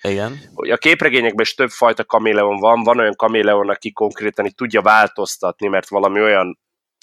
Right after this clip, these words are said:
Speaker 2: olyan arca van, hogy így bárki rá tudja változtatni, meg van olyan, hogy annyira sima az arca, hogy bárkinek a maszkját fel tudja venni.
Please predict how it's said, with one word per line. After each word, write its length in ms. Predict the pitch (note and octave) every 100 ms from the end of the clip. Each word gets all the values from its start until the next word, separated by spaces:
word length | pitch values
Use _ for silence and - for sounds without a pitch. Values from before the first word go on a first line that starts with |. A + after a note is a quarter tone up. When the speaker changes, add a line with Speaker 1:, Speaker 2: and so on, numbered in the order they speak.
| _ _ _ _
Speaker 2:
olyan 220 | A2+ A2
arca 380 | G2 G2+ - F#2+
van, 120 | E2+ F2
hogy 120 | F2+
így 200 | F#2 F2+
bárki 380 | F#2 G#2+ - G#2+
rá 220 | F#2+ F#2
tudja 240 | - F#2 F2+
változtatni, 580 | F#2 G#2+ C#3+ D3+ D3+
meg 140 | B2+ F#2+
van 160 | A#2+
olyan, 220 | G#2+ A2 G#2+
hogy 140 | G#2
annyira 320 | A2 A2 G2
sima 300 | F#2+ - G#2
az 120 | F#2
arca, 280 | G2+ A2 -
hogy 100 | F#2+
bárkinek 440 | A2 G#2 - G#2 G#2
a 40 |
maszkját 640 | A2 A#2 - - E2 D#2
fel 220 | - D#2+
tudja 300 | - E2+ D#2+
venni. 360 | D#2 - F#2+ C3+